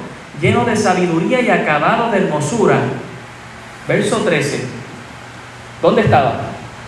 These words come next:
En Edén. Espérate. Si había una primera creación, no era el Edén. El Edén entonces fue después.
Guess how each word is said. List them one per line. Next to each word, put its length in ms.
En 180
Edén. 600
Espérate. 360
Si 160
había 300
una 220
primera 400
creación, 440
no 140
era 160
el 60
Edén. 380
El 80
Edén 260
entonces 460
fue 140
después. 720